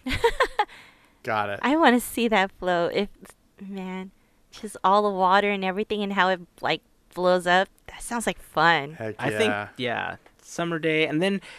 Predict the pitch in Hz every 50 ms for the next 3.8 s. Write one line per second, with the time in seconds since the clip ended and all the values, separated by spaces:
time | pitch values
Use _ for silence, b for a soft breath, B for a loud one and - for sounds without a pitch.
0 | B B B - 214 226 - - 220 226 226 220 214 208 190 - - - - 175
1 | 175 170 170 170 151 143 131 131 131 123 120 - - 151 139 139 135 - - -
2 | - 127 127 127 127 127 127 131 135 127 123 - - - 110 110 110 113 120 120
3 | 123 117 123 139 131 131 - _ - 127 120 - - - 101